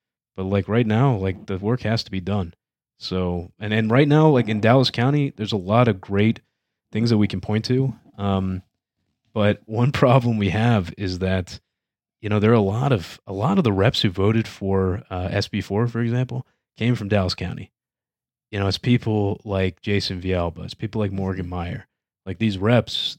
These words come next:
Speaker 1: they represent Dallas County. And, you know, you have Victoria, you have Rafael and Chi, you have some great reps up here, but this is a county that should not have people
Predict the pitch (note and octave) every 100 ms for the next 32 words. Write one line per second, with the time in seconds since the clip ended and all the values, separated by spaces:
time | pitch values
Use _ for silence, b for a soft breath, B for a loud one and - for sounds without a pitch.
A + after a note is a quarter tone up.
0 | - G2+ G#2+ G#2+ F#2 B2 B2 A2 G#2 G#2
1 | G2 F#2 - A#2+ A2 F2+ - _ _ _
2 | _ _ G#2 G#2+ G#2+ G#2 G2+ G2+ - -
3 | A#2+ A2 G#2+ E3 F3 - A#2+ A2+ A#2 A#2+
4 | A#2 - - F#2+ F#2+ A#2 C#3 A#2+ A#2+ -
5 | A2+ A2 F#2 G2+ G#2 A#2 G#2+ F#2 G#2 G2
6 | G#2 G2+ G2 - F#2 F2+ _ _ _ _
7 | _ F#2 A2 G#2 - _ _ - A#2+ D#3+
8 | C3+ - C3 C#3 G#2 G2 F2+ _ _ _
9 | _ _ - G#2+ G2+ - G#2 A2 A#2 -
10 | A2+ A2+ - G#2+ G2 F#2+